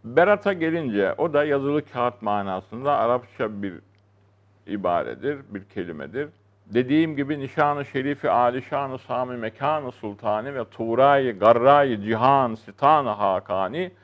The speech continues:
nüffize bil avnir rabbani hükmü oldur ki.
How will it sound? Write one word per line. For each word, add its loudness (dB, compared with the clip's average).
nüffize 0
bil 0
avnir 2
rabbani 0
hükmü -6
oldur 0
ki. -10